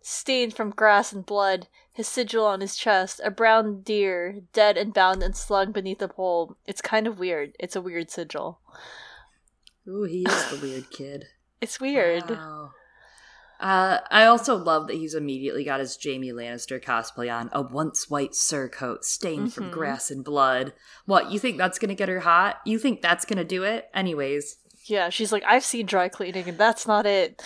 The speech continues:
Speaker 1: <laughs>
Speaker 2: <laughs> Jaime Lannister introduced me to a new life.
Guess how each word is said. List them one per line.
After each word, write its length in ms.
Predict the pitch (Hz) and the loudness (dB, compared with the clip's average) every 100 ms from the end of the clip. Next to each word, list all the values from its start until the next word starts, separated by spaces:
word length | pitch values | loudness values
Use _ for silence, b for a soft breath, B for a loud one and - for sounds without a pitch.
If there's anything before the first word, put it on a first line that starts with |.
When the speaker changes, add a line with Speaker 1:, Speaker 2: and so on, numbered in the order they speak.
| - | -16
Speaker 1:
<laughs> 60 | - | -12
Speaker 2:
<laughs> 120 | - | -6
Jaime 1600 | - - - - 240 294 302 359 359 311 370 359 214 269 240 220 | -2 -2 -2 2 6 6 8 8 8 8 6 6 6 6 6 4
Lannister 460 | 208 202 180 202 185 | 2 2 0 -2 -4
introduced 420 | 202 185 208 - | -6 -6 -6 -6
me 100 | 190 | -8
to 140 | - | -8
a 40 | 165 | -6
new 260 | 185 240 | 0 0
life. 480 | 226 214 180 170 - | 2 2 2 -2 -8